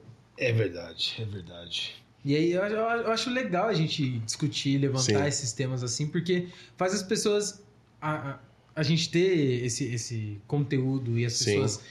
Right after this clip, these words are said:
Speaker 2: escutarem a gente falar sobre isso,
Speaker 3: Sim.
Speaker 2: às vezes faz as pessoas pensarem, tipo, "Mano,
Speaker 3: Isso.
Speaker 2: será que o que eu tô consumindo é uma parada que tá fazendo, entre aspas, né, me alienar,
Speaker 3: Sim.
Speaker 2: é, eu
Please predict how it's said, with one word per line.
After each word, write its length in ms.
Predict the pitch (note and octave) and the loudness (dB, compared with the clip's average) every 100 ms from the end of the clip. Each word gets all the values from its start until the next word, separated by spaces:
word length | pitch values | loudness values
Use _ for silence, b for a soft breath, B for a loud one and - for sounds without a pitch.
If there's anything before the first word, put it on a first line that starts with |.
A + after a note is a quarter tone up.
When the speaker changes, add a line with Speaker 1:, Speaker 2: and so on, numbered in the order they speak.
| B | B
Speaker 2:
escutarem 560 | - D#3+ D3+ C#3 D#3 D#3+ | -4 -2 0 0 2 2
a 40 | |
gente 200 | C3 B2 | 0 -2
falar 220 | - A#2 | -4 -4
sobre 280 | A#2 A2+ A#2+ | -2 -2 0
isso, 140 | F#3+ | 0
Speaker 3:
Sim. 80 | - | 2
Speaker 2:
às 80 | G2 | 2
vezes 160 | F#3 F#3 | 2 2
faz 160 | G#3+ | -2
as 80 | G#3+ | -2
pessoas 300 | - - A#3 | -4 -4 -4
pensarem, 460 | - B3+ - G#3+ G#3 | -4 -6 -2 -2 -2
tipo, 180 | - A3+ | -2 2
"Mano, 180 | A2+ | 4
Speaker 3:
Isso. 280 | A2 - - b b b b | 4 2 -4 b b b b
Speaker 2:
será 200 | - D#4 | -4 -2
que 120 | F4+ D4+ | 0 -2
o 40 | |
que 80 | B3 | 0
eu 140 | G3 | 0
tô 100 | - | 0
consumindo 800 | F#3 F#3 - E3+ C3+ C3+ A#2+ A#2+ | 0 0 0 2 2 2 0 0
é 100 | B2+ | 2
uma 180 | D#3 D3+ | 2 0
parada 440 | C3+ C#3 B2 A#2 A2+ | 0 0 0 0 -2
que 520 | - A#2 G#2+ G#2 G2 b b b b | -2 -2 0 -2 -8 b b b b
tá 120 | - | -4
fazendo, 680 | C#3 C#3 B2 C#3+ C#3+ C#3 C#3+ - | -2 0 2 2 4 2 0 -6
entre 320 | C#3+ B2+ B2+ A2+ | -4 -2 0 2
aspas, 420 | B2 - B2+ A2 | 2 0 -4 -2
né, 160 | A#2+ | -2
me 180 | B2 C3 | 0 2
alienar, 760 | C#3 C#3+ D3+ C3+ C#3 E3 C3 - | 4 4 4 4 2 2 0 -2
Speaker 3:
Sim. 400 | - - G2+ G2+ | -4 2 2 4
Speaker 2:
é, 200 | B2+ B2 | 2 2
eu 180 | C3 C#3+ | 2 2